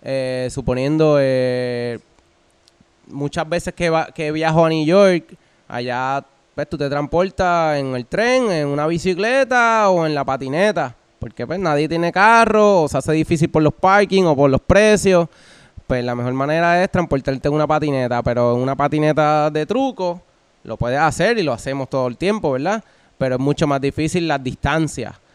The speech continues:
Por lo tanto, ahí tenemos patinetas diseñadas específicamente para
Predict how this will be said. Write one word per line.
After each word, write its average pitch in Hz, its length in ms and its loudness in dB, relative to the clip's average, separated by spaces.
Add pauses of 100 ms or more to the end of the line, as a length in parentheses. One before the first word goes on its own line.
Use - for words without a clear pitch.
(340)
Por 127 180 0
lo 117 120 2
tanto, 127 540 -2
ahí 127 400 -4
tenemos 160 440 -2 (120)
patinetas 151 600 -4
diseñadas 135 800 -4
específicamente 175 1000 -4
para 123 480 -8